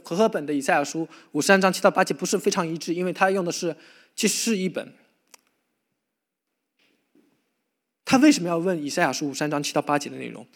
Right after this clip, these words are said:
我们来看以赛亚书五十三章的，在以赛亚书中的一个位置。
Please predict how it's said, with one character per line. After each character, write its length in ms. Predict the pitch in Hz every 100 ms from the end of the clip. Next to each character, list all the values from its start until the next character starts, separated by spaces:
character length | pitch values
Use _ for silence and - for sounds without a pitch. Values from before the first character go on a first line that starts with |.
| _
我 80 | 170
们 40 |
来 60 | 214
看 200 | 180 220
以 40 |
赛 140 | 143 214
亚 100 | 151
书 160 | -
五 40 | 151
十 120 | -
三 180 | 190 190
章 200 | 202 202
的， 280 | 180 127 - - _ _ _
在 140 | - 180
以 40 |
赛 200 | 143 170
亚 180 | 160 143
书 140 | -
中 140 | 175 180
的 60 |
一 60 | 151
个 80 | 160
位 160 | 196
置。 220 | 139 -